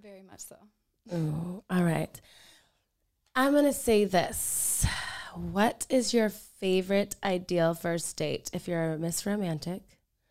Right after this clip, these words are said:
Speaker 2: what would you ideally want your significant other, not just a fuckboy, not just a, like, sliding in a D M, something that you've, like, already established ground with, that you'd, like, ideal romanticized date?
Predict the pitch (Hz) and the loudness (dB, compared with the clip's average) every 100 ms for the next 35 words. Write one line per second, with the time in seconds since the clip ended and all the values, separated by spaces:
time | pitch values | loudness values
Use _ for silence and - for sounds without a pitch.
0 | _ _ _ _ - 196 226 208 196 196 | _ _ _ _ -2 0 2 0 2 2
1 | 196 180 180 175 165 156 156 - 170 170 | 2 0 0 2 2 2 0 0 -2 -2
2 | 185 170 175 196 196 - 165 143 165 190 | -4 -4 -2 -2 -2 -2 0 -2 -2 0
3 | 190 226 233 269 294 285 240 233 220 214 | 8 8 8 4 4 4 0 2 4 8
4 | 214 214 196 202 214 220 220 196 196 - | 8 8 4 4 0 2 4 6 4 2
5 | - 202 202 202 190 185 180 175 170 196 | 4 4 6 4 4 4 4 2 2 4
6 | 208 202 196 196 185 175 170 - _ - | 6 4 4 4 2 2 -6 -20 _ 4
7 | 214 220 226 208 - 185 185 190 - 170 | 6 8 8 6 6 6 6 2 2 2
8 | 165 170 165 165 - 170 175 170 165 156 | 4 2 2 0 -2 -4 0 0 2 0
9 | - 165 160 170 165 160 160 151 160 147 | 0 -2 0 0 2 2 0 0 -2 -4
10 | 147 151 - 98 - - | -6 -8 -6 -6 -8 -14